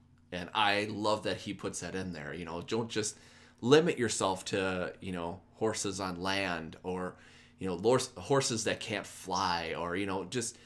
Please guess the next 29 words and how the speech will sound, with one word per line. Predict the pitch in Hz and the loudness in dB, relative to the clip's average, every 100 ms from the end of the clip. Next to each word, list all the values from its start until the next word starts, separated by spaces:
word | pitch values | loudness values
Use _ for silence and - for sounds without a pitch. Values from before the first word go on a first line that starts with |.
| - | -6
there's | 123 123 | 0 2
so | - 202 | 2 4
many | 196 | 2
things | 139 156 151 123 | 4 4 4 4
in | |
your | 117 | 2
imagination | 104 107 104 101 101 107 98 | 4 4 4 0 -2 -2 -4
that | 95 | -4
you | 98 | -4
can | 95 98 | -4 -4
use | 104 196 147 98 92 - - - - | 0 4 4 4 -2 -8 -18 -20 -6
to | - | -2
make | 104 120 135 135 | 0 2 0 0
this | 107 - | -2 -2
a | 95 | -4
worthwhile | 92 120 107 107 101 92 92 87 80 78 - - - - | 2 4 4 2 -2 2 2 2 0 -4 -12 -20 -20 -10
story, | - - - 104 127 80 - - - - - | -6 -4 0 0 2 0 -6 -18 -20 -20 -10
you | 92 | -6
know? | 87 98 135 135 - - - - - | -4 -2 -4 -8 -20 -20 -20 -20 -10
Um, | 98 92 90 - | -6 -4 -2 4
even | 135 143 | 6 6
if, | 135 135 - - | 4 2 -6 -6
you | 117 | 0
know, | 107 104 | 2 4
even | 131 139 131 | 4 4 2
if | 127 | 2
you | 113 | 2
don't | 123 127 - | 4 2 4
like | 117 | 2